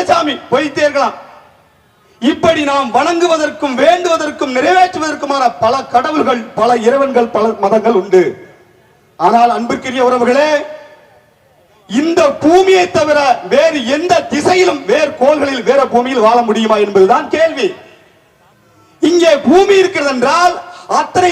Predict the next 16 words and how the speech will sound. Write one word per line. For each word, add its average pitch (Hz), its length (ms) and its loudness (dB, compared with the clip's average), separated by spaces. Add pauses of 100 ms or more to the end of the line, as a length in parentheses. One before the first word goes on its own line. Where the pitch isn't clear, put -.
(120)
சாமிகள் 330 500 2 (120)
அழித்துவிட்டு 359 640 0 (580)
புதிதாக 277 580 2 (140)
ஒரு 240 100 2 (100)
சாமியை, 254 380 2 (140)
புதிதாக 277 480 2
ஒரு 233 180 2
கடவுளை, 240 340 2 (120)
புதிதாக 277 360 2 (100)
ஒரு 233 160 0
மனித 269 220 0 (500)
மாண்பை, 262 420 0 (220)
மதத்தை 277 360 -2 (160)
உருவாக்கிவிட 320 600 2
முடியும். 370 340 2 (2000)
ஆனால் 339 340 0